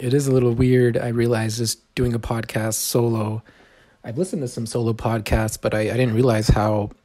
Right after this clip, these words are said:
how awkward it can be just literally sitting by myself talking into my iPhone. But I also feel like it's kinda one of the most purest forms of, of content. And if, and if this is something that people like, then it's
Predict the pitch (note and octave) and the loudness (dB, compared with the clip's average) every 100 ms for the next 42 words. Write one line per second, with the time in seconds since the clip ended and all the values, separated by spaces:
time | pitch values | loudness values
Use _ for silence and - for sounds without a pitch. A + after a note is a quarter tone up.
0 | - C3 - - - D3 D3 D3+ E3 D#3 | -4 0 2 2 4 4 2 2 2 2
1 | G#2+ - _ - A#2+ A#2+ A2+ A2+ A2 A#2+ | -2 -6 _ -4 0 0 2 2 4 4
2 | A#2 A2+ A#2 A#2 A#2+ - A#2 A#2+ A#2 A2 | 2 0 0 0 -2 -2 -4 -4 -4 -4
3 | A2 A#2+ A#2+ A#2+ C3 C#3+ D3+ B2+ A2+ A2+ | -4 -4 -4 -2 0 0 0 0 0 -2
4 | - _ _ _ - - - - - _ | -12 _ _ _ -20 -20 -20 -20 -20 _
5 | A2 C3+ C#3+ C3 B2+ B2 A#2+ B2 - - | -2 0 2 2 4 4 2 0 -6 -10
6 | _ - C3+ C3+ A#2+ A#2 A2+ A2+ - - | _ -4 0 2 2 2 0 0 2 4
7 | B2 A2+ - B2 A#2 A2 A2 A2 A#2+ - | 6 4 0 -2 -2 -2 -2 -4 -10 -10
8 | - B2 - A#2 A#2 A2 A2 G#2 G#2+ A2+ | -8 -4 -2 0 0 -2 -2 -4 -4 -4
9 | G#2 - - - B2 A2+ A2+ - A2 - | -6 -10 -16 -8 -4 -4 -4 -6 -6 -2
10 | A#2 A#2 A2 A2 C3 A#2+ A#2+ A2 - - | -2 -2 -2 -2 0 4 4 2 -2 -8
11 | A#2+ G#2 B2+ D3+ - A2 G#2+ - - | -6 -2 -2 -4 -4 -2 -4 -6 -10